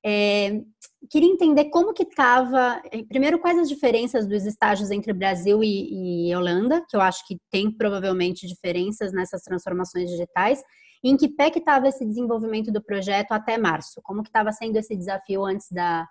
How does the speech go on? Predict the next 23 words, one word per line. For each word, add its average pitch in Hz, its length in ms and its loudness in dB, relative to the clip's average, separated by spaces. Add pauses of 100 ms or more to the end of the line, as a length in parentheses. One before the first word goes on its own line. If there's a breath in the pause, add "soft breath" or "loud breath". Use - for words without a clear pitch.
(500)
pelo 185 160 0
menos 202 180 2
da 208 120 2
pandemia 202 640 0
aqui, 180 220 -2
ou 226 200 4
se 226 120 -4
você 208 200 -4
quiser 208 220 0
antecipar 208 680 0
quando 208 180 -6
foi 208 120 -4
a 202 40 -2
quarentena 190 600 -4
aí 190 100 -2
na 190 120 -2
Europa, 160 360 -2
né, 165 140 -2
que - 80 -20
foi 170 80 -6
um 160 80 -8
pouco 175 260 -6
antes? 165 280 -12